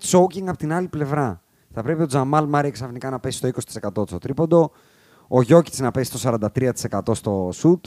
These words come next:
Αν με κάποιο μαγικό τρόπο, αδιανόητο, κατά το μυα-, δικό μου μυαλό, φτάσουμε στο Game six,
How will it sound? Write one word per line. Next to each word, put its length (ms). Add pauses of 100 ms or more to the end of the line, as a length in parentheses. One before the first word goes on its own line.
(1080)
Αν 240
με 80
κάποιο 360
μαγικό 640
τρόπο, 540 (320)
αδιανόητο, 960 (540)
κατά 220
το 100
μυα-, 280
δικό 240
μου 80
μυαλό, 300
φτάσουμε 440
στο 160 (100)
Game 220 (160)
six, 160